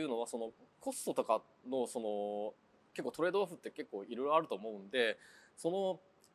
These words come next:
どこにその設計コストを投じればいいのかだったりとか、あの、その、どこにその着目してその設計品質を高めればいいかっていうような、あの、まあ、コントロールとかをしてます。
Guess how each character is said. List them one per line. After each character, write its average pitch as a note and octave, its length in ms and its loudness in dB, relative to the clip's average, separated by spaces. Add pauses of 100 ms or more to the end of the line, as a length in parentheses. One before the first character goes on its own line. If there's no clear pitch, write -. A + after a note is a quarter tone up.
(120)
ど A3 120 6
こ D#4 100 4
に G3+ 60 2
そ C3 120 0
の A2+ 80 0
設 - 240 -2
計 D3 140 2
コ E3 160 -2
ス - 100 -10
ト A#2 60 -2
を A2+ 240 -2
投 B2+ 180 -2
じ A#2+ 140 -4
れ A#2+ 100 2
ば F#2+ 260 0 (320)
い B2+ 140 -2
い B2 40 -2
の G#2 120 -6
か - 140 -4
だ F#2+ 80 -6
っ - 120 -6
た F#2+ 100 -6
り F#2+ 40 -10
と F#2 120 -14
か、 A#2 380 6 (420)
あ G#2 180 0
の、 F#2+ 1200 -4 (280)
そ - 120 -6
の、 B2 140 -2 (500)
ど F3 100 0
こ A3 140 2
に F3 100 2
そ C#3+ 120 -4
の A2+ 60 0
着 - 240 -4
目 A#2+ 220 -6
し - 60 -12
て - 60 -6
そ B2 100 -8
の G2+ 60 -6
設 A2+ 200 -4
計 B2+ 80 -2
品 C3 160 -6
質 G#2+ 80 -10
を - 20 -10
高 A2 220 0
め B2+ 80 2
れ A2 60 0
ば G2 120 -2
い G#2+ 100 -2
い G#2+ 40 -10
か A#2 140 -2
っ - 40 -2
て - 140 -10
い E3 220 -2
う E3 80 -2
よ E3 220 0
う - 20 -4
な、 B2+ 240 2 (360)
あ A2 120 -2
の、 G2+ 80 -6
ま G#2+ 80 -2
あ、 G2+ 40 -4
コ - 140 -4
ン A#2 80 -4
ト B2 80 -6
ロ A#2 80 -2
ー G2+ 40 -8
ル G2 60 -6 (240)
と C3 80 -12
か A2 140 2
を G#2 160 -4
し - 140 -10
て G2 80 -8
ま F#2 120 -12
す。 - 140 -14